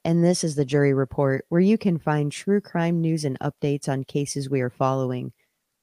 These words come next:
For information, including case files, timelines, documents, news, and more, visit us at juryfile dot com, where we also share off-site news, recent updates from our favorite podcasters,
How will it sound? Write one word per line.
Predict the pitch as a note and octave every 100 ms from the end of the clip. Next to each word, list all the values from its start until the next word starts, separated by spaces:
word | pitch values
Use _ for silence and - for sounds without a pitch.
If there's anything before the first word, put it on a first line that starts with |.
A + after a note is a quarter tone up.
| _
For | - F#3+
information, | G#3+ G#3 F#3+ F3+ F3+ G3 G3
including | F3+ - E3 D#3+ D3+ C#3+
case | E3 E3+ -
files, | F#3 F3+ F#3+ G3 - -
timelines, | E3 E3+ F#3 F#3 F#3+ F#3+ F#3 -
documents, | D3+ D#3+ - F#3 F3+ F#3+ - -
news, | D3 D#3 E3 F#3 F#3
and | D3
more, | D3 D3 E3+ G3+ _ _ _ D#3+
visit | D#3+ E3+ F#3+
us | G3+ A3+ A#3 - -
at | D#3
juryfile | C#3+ D#3 F#3 - F#3+ F#3+ F3
dot | D3+ -
com, | - D3+ D3+ G#3 A3+ _ _ -
where | E3+
we | E3 D#3+
also | D#3+ - D#3
share | - C#3 C3+ -
off-site | F3+ - - G3+ G#3+
news, | G#3+ G#3+ G#3+ G#3 - -
recent | F3+ - D#3+
updates | D#3 D#3 C#3+ -
from | C#3 C3
our |
favorite | A#2+ B2+ A#2 -
podcasters, | - F3+ - E3+ E3 - E3+ E3 D#3+